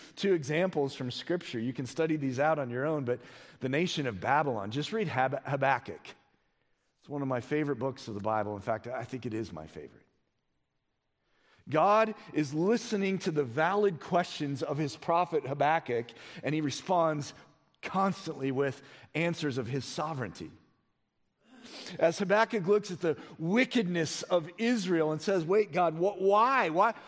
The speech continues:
why are you allowing this to continue? Why are you not interceding? Why are you not backing me up, God?"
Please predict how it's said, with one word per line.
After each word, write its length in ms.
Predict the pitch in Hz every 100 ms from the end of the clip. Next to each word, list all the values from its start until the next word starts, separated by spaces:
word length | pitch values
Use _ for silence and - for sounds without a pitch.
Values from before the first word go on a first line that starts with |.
| -
why 260 | 165 202 269
are 40 |
you 240 | 269 262
allowing 540 | 220 196 196 240 254 233
this 160 | 214 -
to 100 | 185
continue? 460 | 196 170 233 220
Why 220 | 165 180 240
are 60 |
you 180 | 247 247
not 280 | 226 214 214
interceding? 640 | 240 247 - 226 247 220
Why 200 | 160 180
are 80 | 233
you 120 | 240
not 260 | 233 214 - - -
backing 540 | 131 233 233 233 240 214
me 160 | 208
up, 260 | 214 262 131
God?" 360 | 139 139 220